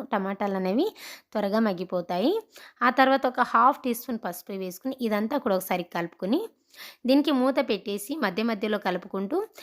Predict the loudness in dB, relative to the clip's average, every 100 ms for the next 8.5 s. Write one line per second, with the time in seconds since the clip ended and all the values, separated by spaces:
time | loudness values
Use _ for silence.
0 | -20 -4 0 4 4 4 2 0 0 -6
1 | -6 -6 -2 -2 -2 -8 -8 -8 -8 -6
2 | -6 -4 0 0 0 _ -10 -6 -4 -6
3 | -8 -6 -4 -2 0 0 -2 -6 _ -20
4 | -6 0 2 2 2 2 2 2 0 -2
5 | -4 -4 -4 -4 -2 0 0 -2 -8 -8
6 | -8 -6 -6 -4 -4 -4 -4 -4 -6 -4
7 | -4 -4 -4 -4 -4 -2 -2 -2 -4 -6
8 | -6 -4 -2 0